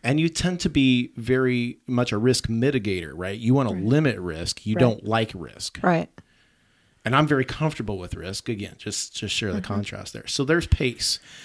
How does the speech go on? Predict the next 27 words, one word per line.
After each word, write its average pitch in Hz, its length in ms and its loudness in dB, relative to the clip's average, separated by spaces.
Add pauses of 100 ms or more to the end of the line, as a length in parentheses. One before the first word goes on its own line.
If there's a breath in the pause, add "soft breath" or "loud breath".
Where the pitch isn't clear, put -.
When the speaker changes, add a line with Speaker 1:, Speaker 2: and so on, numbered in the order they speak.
(220 loud breath)
Speaker 1:
Now, 139 140 6
there's 160 140 8
a 123 40 4
lot 117 200 4
more 110 140 0
things 113 260 0
that 110 120 -10
can 110 120 -4
go 90 220 -4
into 87 240 -8
that. 82 300 -14 (180)
Um, 92 560 -4 (640 loud breath)
but, 127 220 2
but 123 100 2
right 131 320 2
there, 120 420 0
those 131 240 4
of 120 100 2
you 127 120 6
that 107 100 0
are 101 80 -2
listening 110 420 -2
and 101 80 -4
thinking 127 260 -2
this 98 160 -4
through, 143 240 4
like, 90 280 -6